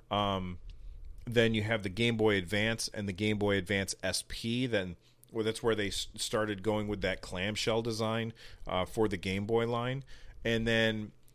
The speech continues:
when we had the three D, or, I'm sorry, the D S, they ended up bringing out the D S Lite, uh, and then the D S Lite X L. And then with the three D S, they kind of did those same things again,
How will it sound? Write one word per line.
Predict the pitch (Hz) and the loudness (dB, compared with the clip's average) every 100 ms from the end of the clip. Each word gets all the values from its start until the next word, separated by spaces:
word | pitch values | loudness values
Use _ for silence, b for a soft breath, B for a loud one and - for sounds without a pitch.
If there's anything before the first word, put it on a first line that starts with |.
| - | -8
when | 117 113 | 2 2
we | 110 | 4
had | 107 110 | 2 0
the | 110 | -2
three | - 127 127 | -4 0 0
D, | 120 120 | 0 0
or, | 113 107 90 | 2 2 2
I'm | 101 | -2
sorry, | - 90 | -2 -2
the | 87 85 | -2 -4
D | 131 165 104 | 0 4 4
S, | 90 - B B - | 4 0 B B -10
they | 117 113 | 2 4
ended | 117 107 | 4 2
up | 98 87 | 0 2
bringing | 117 113 110 | 0 2 0
out | 104 | -2
the | 98 | -4
D | 101 92 | 0 0
S | 85 92 | 0 -2
Lite, | 95 113 147 - - b b b - | 2 2 0 -4 -10 b b b -4
uh, | 98 98 92 | 0 0 0
and | 107 | -2
then | 104 | -2
the | 101 | -2
D | 107 107 | 2 4
S | 101 - - - - | 4 0 -2 -4 -8
Lite | - 98 107 107 - - | -8 -2 2 0 -2 -6
X | 98 - - - | -6 -4 -6 -2
L. | 110 117 131 131 b - - | 0 0 0 -4 b -14 -6
And | 110 | -2
then | 110 107 | 0 -2
with | 92 | -4
the | |
three | 92 - 135 | -6 -2 2
D | 123 120 | 4 4
S, | 113 - | 4 0
they | 98 | -4
kind | - 117 113 | -4 -2 -2
of | 110 | 0
did | 110 110 | 0 2
those | 104 101 | 2 0
same | - 113 104 107 | 0 0 0 -2
things | 101 110 107 90 | -2 -2 -2 -4
again, | 78 87 95 | -2 0 -2